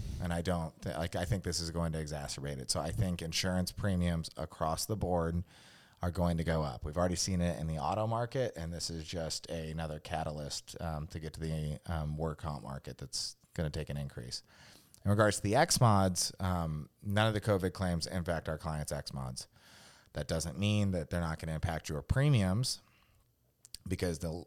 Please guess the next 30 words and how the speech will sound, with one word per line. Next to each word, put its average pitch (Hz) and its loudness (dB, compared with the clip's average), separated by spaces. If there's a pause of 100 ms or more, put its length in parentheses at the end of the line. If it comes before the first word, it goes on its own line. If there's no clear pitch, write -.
(120)
the 95 0
underwriters 85 0
are 85 -6
still 90 0
gonna 87 0
take 87 -4
into 80 -2
account 82 -4
the 80 -4
losses 78 -2 (380)
compared 87 0
to 80 -4
the 76 -6
premium 69 -2 (280)
that 80 -6
they're 82 -2
taking 78 -4
in. 76 -2
So 71 -2 (560)
while 87 0
it 90 -4
won't 98 0
impact 95 -2
you, 90 -2
um, 80 -2 (500)
in 104 2
a 95 2
mathematical 92 0
way, 107 2
where 80 -2